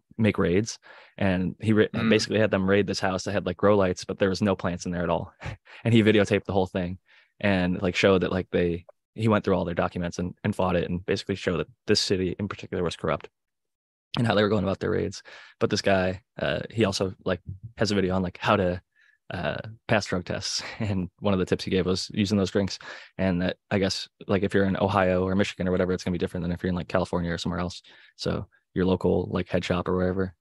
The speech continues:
Speaker 1: they carry these things. And probably getting on medical advice and getting, uh, into the realms where we might, I, I don't wanna get myself in trouble. <laughs> Take,
Speaker 2: There
Speaker 1: take
Speaker 2: you
Speaker 1: this all
Speaker 2: go.
Speaker 1: with a grain of salt. Uh, and, uh, you know, maybe,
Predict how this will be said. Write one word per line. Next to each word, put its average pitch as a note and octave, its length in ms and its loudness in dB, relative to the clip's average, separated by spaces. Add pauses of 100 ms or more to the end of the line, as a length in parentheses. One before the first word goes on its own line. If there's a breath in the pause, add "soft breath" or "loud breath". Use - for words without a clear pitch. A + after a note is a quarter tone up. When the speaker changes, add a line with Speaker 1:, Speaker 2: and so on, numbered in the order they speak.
Speaker 1:
they F#2 100 0
carry F#2 180 0
these F2+ 140 -2
things. F#2+ 220 -4 (440 loud breath)
And F#2 240 0 (360)
probably G#2 180 8
getting F#2+ 160 2
on F#2 280 0 (220)
medical G2+ 280 4
advice F#2 320 2
and F#2 140 -2 (140)
getting, F#2 220 0
uh, F2 240 -4
into G2 160 0
the F2 200 -2 (160)
realms F#2+ 340 2
where F#2+ 140 0
we F#2 180 -2
might, G#2 240 -2 (920 soft breath)
I, C2+ 200 2
I - 20 6
don't G#2+ 100 6
wanna F#2+ 120 2
get F#2+ 100 0
myself F#2 260 -2
in F#2 60 -10
trouble. G2 300 -2 (380 loud breath)
<laughs> - 600 -16
Take, - 240 0
Speaker 2:
There D3+ 140 0
Speaker 1:
take C3+ 100 10
Speaker 2:
you A#2 60 4
Speaker 1:
this A2+ 60 4
all G#2+ 60 8
Speaker 2:
go. G#2+ 40 8
Speaker 1:
with G#2 100 2
a G2+ 40 -2
grain G#2 200 4
of F#2 60 -4
salt. - 260 -2 (400 soft breath)
Uh, E2 300 -4 (200)
and, F2+ 360 0
uh, E2+ 260 0 (240)
you G2+ 80 0
know, F2+ 160 -2 (500)
maybe, A2 540 6